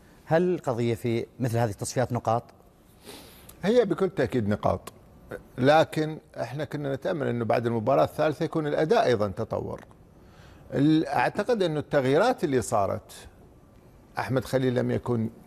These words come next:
Speaker 2: جاهز يعني بدنيًا أنه يلعب من البداية، ش-، خليتنا نشوف بعض الأمور الجيدة يمكن فرحنا فيها في البداية، اللي هي نزول سالم صالح، نزول طارق أحمد،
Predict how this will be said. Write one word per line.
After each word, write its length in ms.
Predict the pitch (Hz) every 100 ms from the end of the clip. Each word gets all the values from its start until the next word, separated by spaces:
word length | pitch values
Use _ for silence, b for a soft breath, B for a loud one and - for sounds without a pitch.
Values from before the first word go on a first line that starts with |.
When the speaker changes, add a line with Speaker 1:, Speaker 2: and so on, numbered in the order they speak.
| -
Speaker 2:
جاهز 640 | 110 127 123 107 113 90 - - - - - - -
يعني 240 | 113 110
بدنيًا 640 | 107 117 110 120 151 135
أنه 260 | 117 113 113
يلعب 260 | 113 107
من 120 | 113 113
البداية، 600 | 101 110 120 117 113 110 B B B B B
ش-، 160 | - -
خليتنا 480 | - - 196 -
نشوف 280 | 185 - 202
بعض 200 | 202 196
الأمور 320 | 202 190 202
الجيدة 440 | 180 139 165 196 151
يمكن 220 | 135 139
فرحنا 360 | - 165 156 143
فيها 200 | 131 113
في 80 |
البداية، 580 | 117 110 107 110 113 123
اللي 300 | 113 107 113
هي 140 | 120 113
نزول 380 | 117 110 120
سالم 300 | 107 123 113
صالح، 580 | 104 - 139 139 123 - - _ b b b -
نزول 260 | 113 110 113
طارق 380 | 120 117 113 147
أحمد، 380 | 123 139 135